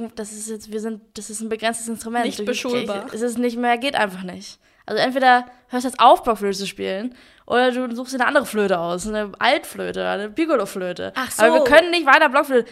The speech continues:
Speaker 1: Du, ich kann nichts Neues dir beibringen. Es ist"
Speaker 2: Du warst nicht so schlecht, sondern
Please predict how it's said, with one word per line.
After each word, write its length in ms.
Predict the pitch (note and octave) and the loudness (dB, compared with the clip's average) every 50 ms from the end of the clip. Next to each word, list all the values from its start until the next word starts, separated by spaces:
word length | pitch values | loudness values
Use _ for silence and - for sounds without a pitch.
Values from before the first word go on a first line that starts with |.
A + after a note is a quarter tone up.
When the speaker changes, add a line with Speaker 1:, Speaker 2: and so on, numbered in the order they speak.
| - - - | -18 -16 -10
Speaker 1:
Du, 80 | B3 | -10
ich 120 | C4 B3 - | -10 -10 -8
kann 220 | - - E4+ F#4 F4 | -2 -2 0 0 0
nichts 220 | F#4 F4 - - | -4 -4 -4 0
Neues 260 | C#4 C#4+ D#4 G#4 F#4+ | 2 4 4 4 4
dir 100 | - F4 C4+ | 0 0 0
beibringen. 500 | A#3+ A#3 C#4 D4+ C4 A3 G3 - G#3 A3 | 2 4 2 2 2 -2 -6 -6 -8 -10
Es 100 | A#3 B3 | -10 -10
ist" 400 | C4 C4+ C#4+ C#4+ - - - _ _ - | -10 -10 -10 -14 -18 -20 -20 _ _ -14
Speaker 2:
Du 200 | A3 B3+ B3+ A3+ | -10 -8 -2 0
warst 180 | A#3+ A#3+ B3+ C4 | 0 0 0 -2
nicht 120 | A#3 - | -6 -6
so 80 | A#3 G#3+ | -6 -6
schlecht, 440 | - - B3+ C4+ D#4+ D#4+ - - - | -6 -4 -2 -4 -4 -4 -8 -12 -6
sondern 500 | A#3+ A#3 A3+ A3+ A3 A3 A3 A3+ A3+ | -4 -4 -2 -2 -4 -4 -4 -6 -10